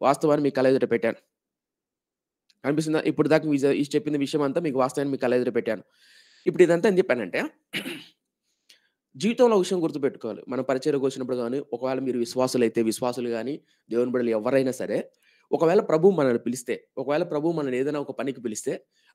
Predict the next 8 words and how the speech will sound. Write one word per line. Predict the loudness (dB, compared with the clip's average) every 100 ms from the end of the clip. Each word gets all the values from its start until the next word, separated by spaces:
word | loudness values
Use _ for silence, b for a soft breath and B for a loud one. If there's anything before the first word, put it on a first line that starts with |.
| -2
ఆ | -2
పనిలో | 2 0 2
స్థిరపరచువాడు | 0 0 0 0 0 2 2 2 -2 _ _ -4
మనుషులు | 0 4 4
కాదు. | 2 -2 _ _ _ _ _ -2
మళ్ళీ |
చెప్తాను, | -2 -2 -4
గుర్తుపెట్టుకోండి. | -4 -6 -4 -2 -2 -6